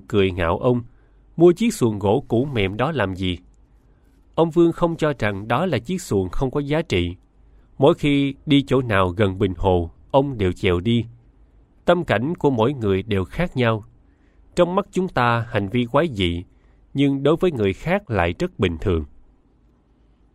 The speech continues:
Ông Vương biết Giới Sân muốn đi qua bờ bên kia, nên muốn đưa qua đó. Giới Sân cũng rất vui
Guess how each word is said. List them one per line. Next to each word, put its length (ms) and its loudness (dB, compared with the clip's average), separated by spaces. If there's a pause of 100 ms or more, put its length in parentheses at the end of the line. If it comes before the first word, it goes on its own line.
Ông 180 2
Vương 360 2
biết 260 0
Giới 180 2
Sân 360 0
muốn 280 -2
đi 140 0
qua 280 -2
bờ 220 0
bên 180 -2
kia, 300 0 (520)
nên 280 2
muốn 260 0
đưa 140 6
qua 180 0
đó. 340 -4 (800)
Giới 160 4
Sân 300 2
cũng 240 -2
rất 260 -2
vui 280 2